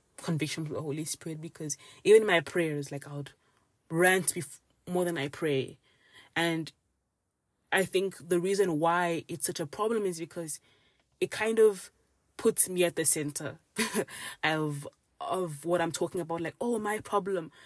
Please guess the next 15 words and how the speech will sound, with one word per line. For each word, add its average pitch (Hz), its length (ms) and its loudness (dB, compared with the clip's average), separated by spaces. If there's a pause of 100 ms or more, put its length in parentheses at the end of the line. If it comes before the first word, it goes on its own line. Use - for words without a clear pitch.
(160)
instead 190 280 4
of 175 200 0 (840)
going 208 320 12
to 190 100 2
the, 175 120 -2 (220)
into 202 200 -2
God's 160 340 -2
presence, 165 520 -4 (260)
yes, 202 280 8
giving 196 280 2
my 180 180 2
issues - 340 0
to - 120 -2
him, 151 320 -2 (300)
but 160 380 4